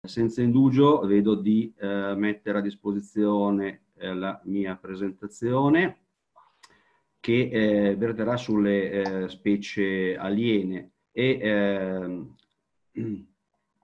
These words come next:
spesso, eh, s-, questa, questa definizione, eh, suscita un po' di, eh, di curiosità e sorpresa <laughs> perché si pensa si stia parlando di, eh, eh, strani personaggi che possiamo aver visto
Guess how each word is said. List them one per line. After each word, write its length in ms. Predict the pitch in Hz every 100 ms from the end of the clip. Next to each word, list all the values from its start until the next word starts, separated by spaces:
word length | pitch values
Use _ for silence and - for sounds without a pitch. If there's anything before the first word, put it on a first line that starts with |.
| _ _
spesso, 800 | - - 139 139 165 160 - - _ _ _ _ _
eh, 460 | 107 107 104 101 98
s-, 200 | - -
questa, 600 | 135 127 127 117 113 110
questa 200 | 110 113
definizione, 840 | 113 113 131 135 120 120 123 117 110
eh, 240 | 95 95
suscita 840 | 95 113 107 - 104 104 101 98 - _ _ _ _ _ _ _
un 160 | 95 92
po' 200 | 101 98
di, 260 | 98 90
eh, 140 | 98 92
di 80 | 101
curiosità 720 | 101 104 101 127 113 90 87
e 100 | 92
sorpresa 560 | - 98 - 107 104
<laughs> 360 | 113 107 - _
perché 280 | - - -
si 140 | -
pensa 400 | - 107 110 107 - _ _
si 100 | -
stia 140 | - 110
parlando 260 | 117 107
di, 240 | 101 110 - _
eh, 260 | 95 95 - _ _ _ _ _ _ _ _ _ _ _ _ _ _ _ _ _
eh, 320 | 95 98 95
strani 420 | 95 107 113 107
personaggi 540 | - - 101 117 104 110
che 100 | 101
possiamo 240 | 98 101
aver 100 | 95
visto 360 | 101 101 92